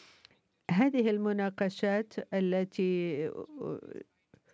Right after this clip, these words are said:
عقدت تمثل تحديًا كبيرًا، فهناك أكثر من سبعين دولة اهتمت بمعالجة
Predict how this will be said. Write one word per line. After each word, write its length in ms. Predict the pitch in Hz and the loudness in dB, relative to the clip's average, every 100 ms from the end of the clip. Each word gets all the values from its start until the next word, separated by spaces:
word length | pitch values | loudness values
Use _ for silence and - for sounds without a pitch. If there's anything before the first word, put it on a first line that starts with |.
| _ - - - - _ _ - | _ -20 -20 -20 -20 _ _ -2
عقدت 920 | 180 202 220 202 185 180 190 196 - 202 202 202 170 185 180 - - - | 4 4 4 0 0 0 -2 -4 -2 0 0 -2 -2 -2 -4 -6 -8 -2
تمثل 680 | 208 214 220 - 190 180 180 | 0 2 0 -2 -2 -2 -2
تحديًا 800 | 190 - 240 202 190 180 180 190 | -2 -2 -2 0 0 2 0 -2
كبيرًا، 1040 | 202 180 180 220 220 190 170 185 214 226 240 _ - - - _ _ _ _ _ _ - - _ _ - | -2 0 0 2 2 0 0 0 0 -2 -4 _ -20 -20 -20 _ _ _ _ _ _ -20 -20 _ _ -12
فهناك 560 | - 196 202 202 202 208 | 2 4 6 4 0 0
أكثر 600 | - 220 214 - 190 185 | 0 -2 -2 0 0 0
من 220 | 202 208 | 0 -2
سبعين 880 | 190 - 185 180 180 208 233 208 185 | -4 -2 0 0 0 2 0 0 -4
دولة 680 | - 185 190 190 185 180 180 - | -4 0 2 2 0 0 -2 -2
اهتمت 840 | 202 - - 214 214 190 180 190 | -4 -2 0 2 2 2 0 -2
بمعالجة 1400 | 185 196 208 202 - 190 196 190 226 254 190 170 170 | -2 0 0 -2 -2 -2 0 2 2 2 0 0 -2